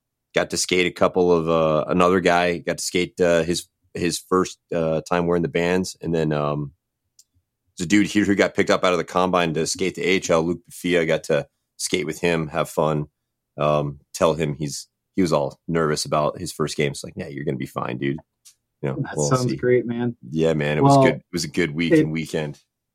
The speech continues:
Speaker 2: it's been beautiful here f-, in Florida, too. Um,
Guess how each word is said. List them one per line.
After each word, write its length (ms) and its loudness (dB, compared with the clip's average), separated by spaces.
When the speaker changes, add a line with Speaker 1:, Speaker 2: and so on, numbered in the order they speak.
Speaker 2:
it's 180 2
been 200 4
beautiful 400 2
here 240 -2
f-, 200 -18
in 140 -2
Florida, 440 0
too. 440 0
Um, 560 -2